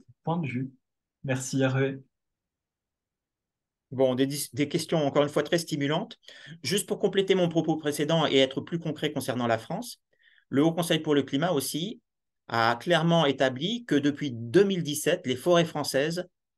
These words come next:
Speaker 2: sont des sources de carbone et ne sont plus des puits de carbone à l'échelle nationale. Donc, euh, ces, ces problèmes, hein, euh, ne concernent pas que les régions tropicales. Euh, et, et les feux de forêt qu'on a eus aussi,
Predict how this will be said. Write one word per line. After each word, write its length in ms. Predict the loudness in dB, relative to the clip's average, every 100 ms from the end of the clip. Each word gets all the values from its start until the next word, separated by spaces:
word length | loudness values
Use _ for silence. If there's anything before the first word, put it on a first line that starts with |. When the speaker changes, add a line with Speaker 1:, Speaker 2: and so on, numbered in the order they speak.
| _ _ _ _ -12
Speaker 2:
sont 220 | -4 -2
des 140 | 0
sources 300 | -2 -2 -2
de 60 | 0
carbone 600 | 0 2 2 2 0 -12 _ _ _ _ -6
et 80 |
ne 80 | -4
sont 160 | -2 -2
plus 140 | -2
des 100 | -4
puits 240 | -4 -4 -4
de 80 |
carbone 420 | -4 -4 -2 -4 -4
à 40 |
l'échelle 260 | -6 -6 -6
nationale. 500 | -8 -10 -12 -14 -18 _ _ _ -8
Donc, 220 | -6 -4
euh, 140 | -6
ces, 280 | -2 0 0
ces 160 | 0 -4
problèmes, 540 | -2 0 2 2 2
hein, 200 | -2 0
euh, 200 | 0 0
ne 100 | 0
concernent 400 | -2 -4 -2 0
pas 200 | 2 2
que 180 | 0 0
les 100 | 2
régions 240 | 0 -2
tropicales. 560 | -6 -8 -10 -10 -10 -12 -16 _ _ _ _ -20 -20 _
Euh, 260 | -8 -6 -4 0
et, 280 | 2 4
et 40 | 2
les 100 | 0
feux 160 | 0
de 60 | -2
forêt 260 | 0 0 0
qu'on 140 | 0
a 80 | 2
eus 100 | 2
aussi, 420 | 0 -2 -6 -8